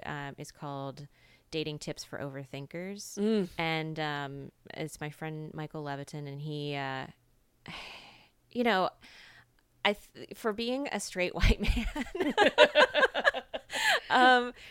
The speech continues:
Speaker 1: what he has to say is really interesting because he is so earnest. And the reason that I brought him on the show was because he,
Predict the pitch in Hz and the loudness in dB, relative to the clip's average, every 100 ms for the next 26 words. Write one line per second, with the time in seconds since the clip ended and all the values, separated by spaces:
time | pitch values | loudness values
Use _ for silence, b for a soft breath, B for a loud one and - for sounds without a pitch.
0 | B B _ - 254 320 285 262 254 247 | B B _ 0 2 2 0 -2 -4 -6
1 | - 262 247 233 226 - 233 233 220 220 | -4 -2 0 -2 -4 -4 -6 -8 -10 -8
2 | 196 202 185 190 202 - 196 196 190 - | -6 -6 -6 -6 -8 -6 -4 -4 -6 -10
3 | - - - 202 202 - 175 156 - - | -14 -12 -4 -2 -2 -4 -6 -6 -10 -10
4 | 160 160 160 170 175 160 151 151 156 - | -10 -8 -8 -8 -8 -8 -10 -8 -8 -6
5 | 156 147 147 143 143 - 190 180 151 - | -8 -10 -10 -12 -12 -10 -6 -6 -8 -10
6 | 147 - 147 139 - b b b b b | -16 -12 -10 -10 -12 b b b b b
7 | - 190 190 185 175 | -8 -4 -2 -2 -4